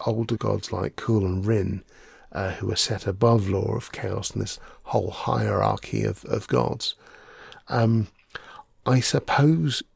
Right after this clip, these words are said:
you could reason that you've got Homo Novus as the next level above humanity, but they're presented in a very rational and non-secular way. So they're not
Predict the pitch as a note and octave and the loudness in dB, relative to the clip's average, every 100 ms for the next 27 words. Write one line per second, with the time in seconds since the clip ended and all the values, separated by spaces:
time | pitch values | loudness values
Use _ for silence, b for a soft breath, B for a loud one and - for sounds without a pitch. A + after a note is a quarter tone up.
0 | - A#2+ A#2 - - D3+ B2+ B2+ A#2+ A2 | -6 0 0 0 0 2 8 8 8 4
1 | G#2 G#2 G#2+ G2+ G#2+ - - A#2 G#2+ G#2 | 2 0 -2 0 -2 0 -2 0 0 0
2 | G#2+ G#2+ G#2+ G2 F#2+ - - G#2 - A2 | 0 2 2 0 0 -2 -2 -4 -4 -2
3 | G2+ G2 - - G2+ G#2+ - G#2+ - G2 | -2 -4 -6 -4 0 0 0 -4 -4 -4
4 | G2+ G2 - G#2+ G2+ B2+ C3+ G#2 - A2 | -4 -6 -8 -6 -2 2 2 2 -4 -8
5 | - B B B B B B - - - | -10 B B B B B B -2 -2 -4
6 | - b b b b - C3 - D#3 B2+ | -8 b b b b 2 2 6 6 6
7 | B2 - G#2+ G2+ G2+ G2+ G2+ G2+ G#2+ G#2 | 4 2 0 2 2 2 2 0 0 0
8 | - A2 G#2+ G2+ G#2 G2+ F#2+ - G#2+ - | -2 0 0 2 4 4 2 0 0 -2
9 | G2 F#2+ G#2 B2 G2 - - B B B | -4 0 0 0 0 -6 -12 B B B
10 | B B - - A#2+ B2 D3 - | B B -6 4 6 8 6 2